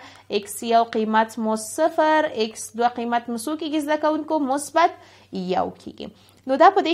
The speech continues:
شکل سره، اه، ما څه شی ترلاسه کړ زده کوونکو؟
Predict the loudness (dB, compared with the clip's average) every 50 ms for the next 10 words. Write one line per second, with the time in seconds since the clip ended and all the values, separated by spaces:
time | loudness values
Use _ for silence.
0 | 0 0 0 0 -2 -2 2 6 8 8 8 8 6 0 -18 -14 -6 -2 2 2
1 | 4 4 2 2 0 -2 -2 0 2 0 0 -2 -4 -10 -14 -14 -10 -4 -2 -2
2 | -2 0 -2 0 2 2 2 2 0 -4 -6 -6 -8 -6 -4 -4 -4 -2 -2 -2
3 | -2 -2 -4 -4 -4 -2 -2